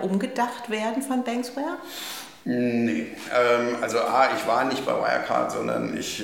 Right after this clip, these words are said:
Speaker 2: ähm, war bis zweitausendneun oder zweitausendzehn Aufsichtsrat der Wirecard Bank.
Speaker 1: Mhm.
Speaker 2: Mehr,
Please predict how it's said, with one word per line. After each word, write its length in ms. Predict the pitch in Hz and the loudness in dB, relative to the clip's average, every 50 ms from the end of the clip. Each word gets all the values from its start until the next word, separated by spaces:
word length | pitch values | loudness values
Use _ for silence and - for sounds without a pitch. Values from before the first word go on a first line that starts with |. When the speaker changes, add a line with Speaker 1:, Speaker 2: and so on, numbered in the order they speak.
| 104 107 | -4 -2
Speaker 2:
ähm, 680 | 107 107 107 107 107 104 110 107 107 107 107 107 - 90 | 0 0 2 2 0 2 2 2 0 0 0 -2 -2 -2
war 360 | 92 95 98 107 110 104 - | 0 0 2 0 0 -2 -2
bis 360 | 101 101 - - - - - | -4 -4 -2 -4 -4 -6 -6
zweitausendneun 1600 | - - - - 110 - - 107 104 104 - 92 95 95 - - - - - - - - - - 90 90 90 95 101 107 110 107 | -8 -6 -4 -4 -4 -2 -2 -2 -2 -2 -2 -4 -6 -6 -6 -6 -8 -8 -8 -8 -8 -10 -8 -8 -6 -4 -4 -2 -2 0 0 0
oder 180 | 104 98 92 | 0 0 -2
zweitausendzehn 920 | - - 95 92 - 104 104 101 92 87 - - 98 98 101 104 107 104 - - - - - - - - - | -2 -4 -4 -4 -2 -4 -4 -4 -6 -6 -6 -6 -6 -4 -4 -4 -4 -4 -6 -10 -14 -16 -16 -18 -20 -16 -4
Aufsichtsrat 720 | - - - - - - 107 104 - - 98 87 98 98 - | -2 -2 0 0 -2 -2 -4 -4 -4 -2 0 0 0 0 0
der 140 | - - 87 | -2 -2 0
Wirecard 560 | 87 90 98 95 95 95 - 85 82 - - | 0 0 0 0 -2 -2 -4 -4 -4 -4 -6
Bank. 240 | - - - - - - - - - - | -8 -8 -8 -10 -12 -12 -16 -18 -12 -2
Speaker 1:
Mhm. 440 | - 196 190 190 208 262 370 - - | 0 2 4 4 2 2 2 0 -4
Speaker 2:
Mehr, 220 | 95 92 92 - | -4 -4 -4 -4